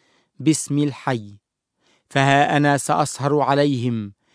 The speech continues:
لكي أجلب عليهم الشر لا الخير. وسيموت كل شخص من يهوذا الساكنين في أرض مصر في المعركة أو من الجوع، حتى يفنوا بالتمام.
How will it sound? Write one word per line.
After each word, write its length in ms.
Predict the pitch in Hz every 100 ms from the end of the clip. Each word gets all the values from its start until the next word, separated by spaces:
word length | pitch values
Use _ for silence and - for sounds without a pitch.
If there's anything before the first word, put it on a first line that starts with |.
| _ -
لكي 480 | 139 - 147 156 170
أجلب 360 | 143 151 151
عليهم 680 | 147 135 143 156 151 131 151
الشر 600 | 147 - - 147 143 143
لا 140 | 139 147
الخير. 680 | 151 - 123 104 110 _ _ _ _ _ _ _ _ _ _
وسيموت 760 | 139 139 143 139 139 156 156 151 -
كل 300 | 151 147 143
شخص 340 | 151 - -
من 240 | 156 151
يهوذا 520 | 151 147 139 165 147 147
الساكنين 760 | - 147 139 - 147 160 156
في 240 | 135 147 -
أرض 220 | 147 135
مصر 540 | 147 165 - - _ _ _ _ _ _ _
في 160 | -
المعركة 840 | 160 151 143 135 156 147 151 - 156
أو 180 | 147 143
من 200 | 143 143
الجوع، 720 | 139 117 151 123 110 95 98 _ _ _
حتى 580 | - 180 - _ 175 165
يفنوا 580 | 151 147 - 151 151 147
بالتمام. 840 | 143 - - 147 120 107 101 113